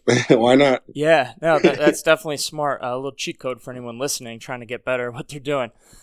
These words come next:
Speaker 2: All right, so what have you been up to now that, you know, you've been retired for a couple years? Did you ever think about coaching?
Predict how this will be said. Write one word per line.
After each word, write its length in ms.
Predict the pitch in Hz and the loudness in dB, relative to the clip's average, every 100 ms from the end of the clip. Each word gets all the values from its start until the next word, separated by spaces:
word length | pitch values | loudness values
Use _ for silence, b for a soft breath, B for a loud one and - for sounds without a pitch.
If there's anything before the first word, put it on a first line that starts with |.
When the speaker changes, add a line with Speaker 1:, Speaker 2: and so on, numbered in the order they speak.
| b _ 180 | b _ 6
Speaker 2:
All 80 | |
right, 160 | 180 165 | 6 6
so 320 | - 208 185 | 2 0 0
what 200 | - 202 | 2 2
have 100 | 247 | 2
you 100 | 247 | -2
been 160 | 226 220 | -6 -2
up 140 | 208 - | -4 -4
to 160 | 196 | -6
now 220 | 160 170 | 0 0
that, 180 | 165 151 | 0 -2
you 140 | 160 156 | -6 -6
know, 80 | |
you've 160 | 143 143 | -6 -6
been 140 | 151 | -8
retired 380 | 139 - 170 170 | -8 -4 0 0
for 120 | - | -2
a 40 | 151 | -4
couple 320 | - 160 147 | -2 -4 -4
years? 520 | 139 143 147 147 135 - _ _ _ | -6 -4 -4 -4 -8 -10 _ _ _
Did 120 | 139 | 0
you 20 | |
ever 120 | 214 | 0
think 140 | 208 220 | 0 0
about 200 | 208 - | 0 0
coaching? 420 | 151 175 233 233 | -4 -6 -8 -14